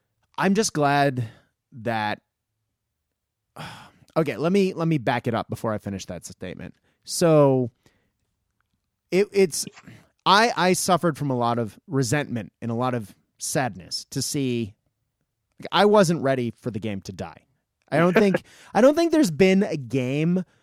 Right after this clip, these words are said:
Speaker 1: that I've played where all of a sudden it went so wrong so fast that I just went, "But, but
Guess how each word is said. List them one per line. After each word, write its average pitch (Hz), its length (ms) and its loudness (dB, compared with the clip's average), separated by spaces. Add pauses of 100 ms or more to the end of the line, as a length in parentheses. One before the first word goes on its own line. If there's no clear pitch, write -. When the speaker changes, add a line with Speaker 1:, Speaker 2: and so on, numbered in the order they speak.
(260)
Speaker 1:
that 139 140 -2
I've 120 300 -4
played 175 720 2 (320)
where 131 640 0 (420)
all 160 200 4
of 190 100 2
a 175 40 0
sudden 147 400 0
it 143 200 -4
went 135 240 -4
so 175 380 4
wrong 117 640 2
so 180 500 6
fast 90 680 -6 (300)
that 120 340 -2 (100)
I 123 400 -2
just 135 260 -2
went, 131 280 -4
"But, 214 180 2 (120)
but 208 240 2